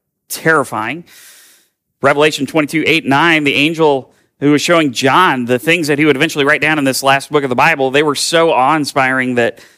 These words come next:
that John fell down to worship at his feet. But listen how John puts it, Revelation twenty-two, eight. He says, "I, John, the one who heard these things, and when I had heard and see them, I fell down to worship at the feet of the angel who had been showing them to me. But he said to me,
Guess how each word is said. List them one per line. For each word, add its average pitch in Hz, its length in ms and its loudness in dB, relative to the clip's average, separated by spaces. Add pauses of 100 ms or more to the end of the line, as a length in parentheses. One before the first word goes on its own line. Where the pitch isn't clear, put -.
that 120 120 0
John 147 240 0
fell 156 180 2
down 147 200 0
to 131 40 -2
worship 135 580 0
at 131 200 -2
his 123 260 -6
feet. 185 500 -8
But 139 300 0
listen 175 260 -2
how 180 120 2
John 143 320 0
puts 156 260 -2
it, 127 200 -2 (100)
Revelation 131 560 -4
twenty-two, 143 360 -4
eight. 147 200 0
He 123 80 -12
says, 123 280 -4 (340)
"I, 151 180 0
John, 151 320 0
the 139 60 0
one 143 160 0
who 123 80 -4
heard 180 200 -2
these 139 200 -2
things, 139 240 -2
and 123 100 -6
when 151 80 0
I 156 120 0
had 127 100 -4
heard 185 340 0
and 135 140 -4
see 185 120 -2
them, 170 160 -2
I 135 140 -2
fell 175 240 0
down 160 240 -2
to 147 100 -16
worship 151 380 -20
at 131 80 -20
the 131 80 -20
feet 156 160 -20
of 131 80 -18
the 123 100 -18
angel 135 460 -16 (460)
who 147 60 -12
had 135 100 -10
been 139 100 -14
showing 170 320 -14
them 127 160 -18
to 123 140 -20
me. 104 180 -20 (640)
But 139 140 -12
he 214 120 -12
said 190 220 -8
to 165 80 -18
me, 127 180 -14